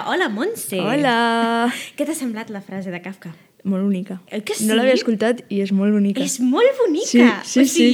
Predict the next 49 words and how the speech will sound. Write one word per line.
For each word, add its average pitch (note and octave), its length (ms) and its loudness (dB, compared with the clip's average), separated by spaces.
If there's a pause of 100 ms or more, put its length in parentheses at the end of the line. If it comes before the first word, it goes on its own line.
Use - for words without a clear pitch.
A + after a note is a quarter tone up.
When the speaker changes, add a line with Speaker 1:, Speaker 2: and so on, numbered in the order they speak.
(140)
Speaker 2:
sí. - 140 -20 (100)
Speaker 1:
un G4 240 4
llibre F#4+ 240 0
ha E4+ 60 0
de - 40 -2
ser B3+ 220 -2
la A3 100 -4
destral C4 600 -4
que C4+ 100 -4
trenqui C4 540 0
el F#3+ 160 -4
mar A3+ 240 -4
gelat C4 480 -4
que G#3+ 140 -8
hi F#3+ 40 -6
ha A3+ 80 -4
dins B3+ 300 -2
nostre. G#3 400 -10 (560)
Totalment. A#3 540 -6 (100)
Speaker 2:
Sí, - 240 -4
és F#3 160 -6
molt, F#3+ 240 0
molt F#3+ 180 -2
bonica. F#3 360 -6 (180)
Speaker 1:
És B3+ 100 -8
que C4+ 160 -2
si C4 140 -2
un F#4+ 80 0
llibre F4 180 0
no C4 140 -2
et C#4+ 80 -8
remou D4 320 0
per A3 160 -6
dins, G4 560 -8
és A3+ 240 -8
que G#3+ 140 -10 (760)
potser G3+ 240 0
Speaker 2:
Ja. D#4+ 80 0
Speaker 1:
no C#4+ 80 -2
és - 80 -10
tan A#3+ 100 -4
bon G3 140 -6
llibre. E3 260 -10
Speaker 2:
Ja, G3 140 4
jo, G3+ 300 4 (220)
Speaker 1:
<laughs> - 280 -6
Speaker 2:
jo A3 80 4
si A#3+ 160 2
no, G3 800 2